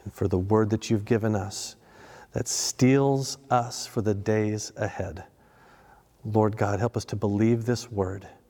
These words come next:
and to hold tight to the one who has written our name in the book of life, the Son of Man,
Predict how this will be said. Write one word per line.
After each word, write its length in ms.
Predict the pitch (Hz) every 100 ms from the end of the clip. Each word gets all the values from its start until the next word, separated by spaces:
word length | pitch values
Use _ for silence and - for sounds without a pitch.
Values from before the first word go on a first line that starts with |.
| _ _ -
and 100 | 110
to 100 | 107
hold 280 | 101 117 101
tight 300 | - 127 -
to 80 | 135
the 100 | 127
one 380 | 117 104 98 98 - - -
who 100 | 110
has 160 | 101
written 340 | 101 113 117 113
our 240 | 107 113
name 400 | 117 101 95 95 - _
in 100 | -
the 80 | 98
book 280 | 90 107 104
of 160 | 107 98
life, 400 | 92 95 - - - _
the 100 | -
Son 300 | 92 - 120
of 140 | 127 113
Man, 400 | 92 87 87